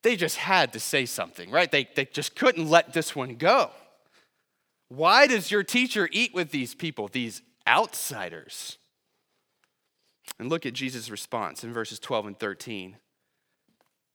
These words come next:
It says, "Those who are well have no need of a physician, but those who are sick. Go and learn what this means." "I desire mercy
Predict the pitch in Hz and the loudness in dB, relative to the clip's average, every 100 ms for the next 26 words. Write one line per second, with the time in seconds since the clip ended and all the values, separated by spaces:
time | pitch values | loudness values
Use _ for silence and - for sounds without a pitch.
0 | _ _ _ _ _ _ _ - 135 127 | _ _ _ _ _ _ _ -10 -8 2
1 | 151 202 254 220 220 247 240 180 202 214 | 4 4 4 4 8 8 8 6 2 2
2 | 220 240 233 190 208 - 226 208 175 170 | 2 0 0 -2 -4 -2 -2 0 -2 -4
3 | 156 180 185 180 165 139 - 196 139 160 | 0 2 2 0 -2 -2 0 0 0 -2
4 | - _ _ _ _ _ _ _ _ _ | -16 _ _ _ _ _ _ _ _ _
5 | - 190 214 240 247 247 240 233 247 233 | 6 6 8 6 6 6 4 4 2 -2
6 | 208 240 185 143 175 185 - - _ _ | 0 2 2 0 -4 -8 -12 -14 _ _
7 | _ _ _ _ _ _ 165 220 240 240 | _ _ _ _ _ _ 6 6 6 0
8 | 196 220 208 208 202 196 202 208 196 - | 4 8 8 6 2 0 0 0 -2 -6
9 | 117 95 82 | -8 -8 -14